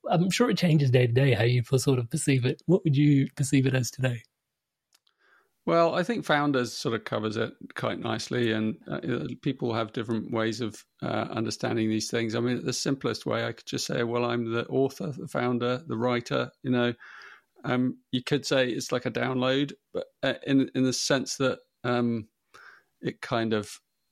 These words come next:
Speaker 2: uh, it, it has a sort of completion to it, like a, like a symphony. So it's, uh, it kind of, mm, but then a-, any good work of art, I think, has that same quality. Um, so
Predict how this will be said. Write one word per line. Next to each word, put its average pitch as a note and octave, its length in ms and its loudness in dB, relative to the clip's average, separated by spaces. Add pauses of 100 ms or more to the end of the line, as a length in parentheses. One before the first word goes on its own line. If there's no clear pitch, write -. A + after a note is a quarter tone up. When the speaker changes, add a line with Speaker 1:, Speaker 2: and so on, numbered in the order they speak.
(200)
Speaker 2:
uh, - 60 -10 (360)
it, - 260 -6 (160)
it B2+ 140 2
has C3 220 -2
a A#2+ 160 -2
sort - 420 -4
of B2 160 -6
completion C3 640 -2
to D3 180 2
it, - 140 -4
like A2+ 200 -2
a, A#2 140 -4 (140)
like A2+ 160 -4
a A2 60 -8
symphony. D3 640 -2 (440)
So B2+ 280 -4
it's, - 320 -6
uh, A2+ 240 0 (100)
it - 200 -6
kind A2 240 -4
of, G#2 240 -6 (1160)
mm, B2 200 0
but D#3 140 0
then E3+ 140 4
a-, D#3+ 200 2
any F3+ 200 6
good D3 320 0
work C#3 300 4
of B2+ 80 -2
art, B2+ 340 2
I B2 60 -2
think, A#2+ 300 -2
has B2 200 -2
that - 200 -4
same A#2+ 220 -2
quality. A#2+ 600 -4 (640)
Um, A2+ 460 -2 (120)
so A2 480 0